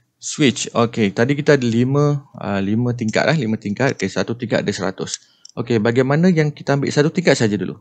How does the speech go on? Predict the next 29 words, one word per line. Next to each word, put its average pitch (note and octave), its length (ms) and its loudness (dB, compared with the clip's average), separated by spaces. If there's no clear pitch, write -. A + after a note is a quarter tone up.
Kita - 160 -10
ambil C#3 160 -2
satu A#2+ 240 -4
tingkat. A2 400 -4
We A#2+ 80 -8
focus C#3+ 320 -4
on A#2 160 2
the, G#2+ 240 0
the A2+ 160 -6
first - 320 2
floor. F#2 320 2
Okey, G#2 320 -6
dalam C3+ 240 2
satu D3+ 240 0
tingkat D3+ 320 0
ada C3 160 2
seratus B2 680 0
komputer. G#2 640 -2
Ada A2 160 -4
seratus C#3 400 -4
komputer. G#2+ 640 -6
So, B2+ 320 -2
seratus C3 400 -2
komputer C#3 480 0
ni A#2+ 400 0
akan A#2+ 480 -4
connect C#3+ 480 0
to D#3 240 4
switch. - 640 -2